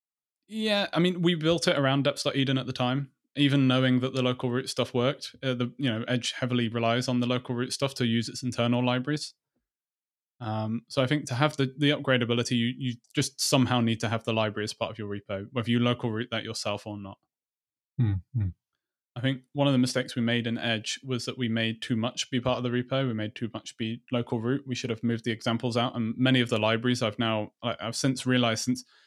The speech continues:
Speaker 1: I mean, it was literally, I was on holiday for three weeks and sort of towards the end of it, I was like, I, I had the hankering to do some open source. So I started, like, rewriting Edge using deps dot eden. So it was, like, literally, like, you know, late night hacking was what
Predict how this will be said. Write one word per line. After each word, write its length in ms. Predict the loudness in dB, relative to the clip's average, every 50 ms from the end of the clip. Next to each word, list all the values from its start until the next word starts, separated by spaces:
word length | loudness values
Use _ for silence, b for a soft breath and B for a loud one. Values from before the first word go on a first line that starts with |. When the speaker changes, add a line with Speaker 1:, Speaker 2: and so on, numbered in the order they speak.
| b b b
Speaker 1:
I 40 | 2
mean, 80 | 2 4
it 60 | 2
was 120 | 2 0
literally, 360 | 0 0 0 0 0 2 2 2
I 60 | 2
was 120 | 2 2
on 120 | 2 2 2
holiday 360 | 2 2 2 2 2 0 0
for 100 | -2 -4
three 200 | -2 0 2 2
weeks 400 | 2 2 0 -2 -6 -10 -10 -12 -14 _ _ _ _ _ _ _ _ _ -4
and 280 | 0 0 0 0 0 -4 -8 -10
sort 200 | -10 -8 -6 -6
of 120 | -8 -6
towards 280 | -2 0 0 0 0 2
the 120 | 2 2 4
end 200 | 4 4 4 2
of 80 | 2 0
it, 160 | 0 -2 -2 _ _ _ _ _ _ _ -4
I 80 | -2 -2
was 140 | -2 0 0
like, 300 | 0 0 -2 -2 -6 -14 -18 _ -4
I, 180 | -2 -2 0
I 40 | -2
had 140 | -2 0 0
the 60 | 0
hankering 420 | 0 0 0 0 0 -2 -2 -2
to 80 | -4 -4
do 100 | -6 -6
some 140 | -4 -4 -4
open 220 | -6 -4 -4 -6 -4
source. 260 | -2 -2 -2 -2 0
So 80 | -2
I 60 | -2 -2
started, 240 | -2 -2 -4 -2
like, 140 | -4 -4 -4 -2
rewriting 720 | 0 2 2 4 4 2 2 0 0 -2 -4 -4 -6 -6 -4
Edge 360 | -4 -4 -4 -4 -6 -6 -6 -6 -4
using 280 | -4 -2 -2 -2 -2 -2
deps 220 | -4 -4 -4 -6
dot 140 | -6 -4 -4
eden. 260 | -4 -4 -4 -4 -4
So 140 | -4 -4 -4
it 80 | -4
was, 140 | -6 -6 -6
like, 140 | -6 -6 -4
literally, 380 | -4 -4 -4 -2 -4 -4 -4 -4
like, 160 | -6 -8 -8 -8
you 80 | -6
know, 100 | -6 -4 0
late 280 | 0 0 0 0 0
night 180 | -2 -2 -2 -4
hacking 400 | -6 -8 -10 -8 -8 -8 -8 -8
was 140 | -10 -12 -12 -12
what 120 | -12 -14